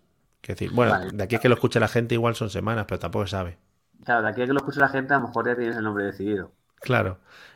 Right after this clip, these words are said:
Speaker 1: igual incluso ya ha nacido, bueno, cosas de esas, pero ya
Speaker 2: No,
Speaker 1: <laughs>
Speaker 2: pero la, la semana que viene tampoco tendrás propuestas para el nombre, ¿no?
Speaker 1: La semana que viene no, es que justo esta semana lo tenemos muy liado y no vamos a poder hablar. No voy a poder
Speaker 2: Vale,
Speaker 1: ver a mi
Speaker 2: vale, vale.
Speaker 1: familia incluso.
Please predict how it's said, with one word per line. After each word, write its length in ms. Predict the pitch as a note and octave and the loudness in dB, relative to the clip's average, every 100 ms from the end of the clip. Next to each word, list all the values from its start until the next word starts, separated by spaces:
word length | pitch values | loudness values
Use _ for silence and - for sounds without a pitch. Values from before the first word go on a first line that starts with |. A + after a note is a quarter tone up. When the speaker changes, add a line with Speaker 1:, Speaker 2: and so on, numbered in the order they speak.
| - | -10
Speaker 1:
igual 260 | A#2 G2+ G#2+ | -2 0 0
incluso 300 | G#2+ G2+ G#2 | -2 0 0
ya 60 | |
ha 20 | |
nacido, 420 | G2 F2 B2 A2+ G#2+ | 0 0 2 4 2
bueno, 160 | G#2 | 0
cosas 220 | - A#2+ G2 | -2 -2 -2
de 60 | |
esas, 240 | E2+ F#2 F2 | -4 -6 -8
pero 180 | F2+ F#2 | -4 -2
ya 220 | G#2 G#2 | 0 2
Speaker 2:
No, 100 | G#2+ | 4
Speaker 1:
<laughs> 360 | A2+ A#2 - | 4 2 0
Speaker 2:
pero 140 | A#2 A2 | 0 4
la, 320 | A2 G#2+ - - _ | 8 6 4 -8 _
la 160 | A#2 A2 | -4 -2
semana 320 | A#2 B2+ C#3+ | 0 2 2
que 100 | D3 | 2
viene 180 | C#3+ D3+ | 0 4
tampoco 380 | C#3 B2+ C3 C3 | 4 4 2 2
tendrás 240 | A#2+ A#2+ | 2 0
propuestas 420 | G#2+ G2+ G#2+ G#2 | 0 -4 -6 -6
para 180 | G2 F#2+ | -6 -6
el 80 | F#2+ | -6
nombre, 260 | G2 F#2 F#2 | -6 -6 -4
¿no? 60 | |
Speaker 1:
La 40 | A2+ | -4
semana 280 | A#2 A#2 B2 | -2 -2 0
que 80 | B2+ | 0
viene 260 | C3 C3 | 0 -2
no, 320 | A#2 A#2 G2 - | -2 -4 -8 -14
es 120 | - - | -18 -4
que 280 | A#2 A2+ | 0 0
justo 320 | A2 A2 - B2 | 0 -6 -4 -2
esta 140 | - | 0
semana 360 | A2 A#2+ A#2+ B2 | -2 0 0 0
lo 80 | A#2+ | 2
tenemos 220 | A2+ A2 | 2 2
muy 140 | A2+ A2+ | 2 2
liado 400 | A2+ A#2 C3+ - _ | 4 2 0 -4 _
y 260 | A#2+ A2 G#2 | -2 -2 0
no 80 | G#2+ | 0
vamos 200 | A2 A2+ | 0 0
a 60 | G#2+ | 0
poder 160 | G#2 | 0
hablar. 340 | F#2+ F#2+ F2+ - - | 2 -2 -4 -8 2
No 120 | A#2+ | 4
voy 80 | A#2+ | 6
a 60 | |
poder 180 | A2+ G#2+ | 6 6
Speaker 2:
Vale, 140 | B2+ A#2+ | 8 6
Speaker 1:
ver 0 | |
a 60 | |
mi 80 | A#2 | 4
Speaker 2:
vale, 100 | - | 0
vale. 160 | F#2 F#2 | 0 0
Speaker 1:
familia 120 | F2+ | -2
incluso. 460 | F2 G2+ F#2 - | -4 -6 -8 -12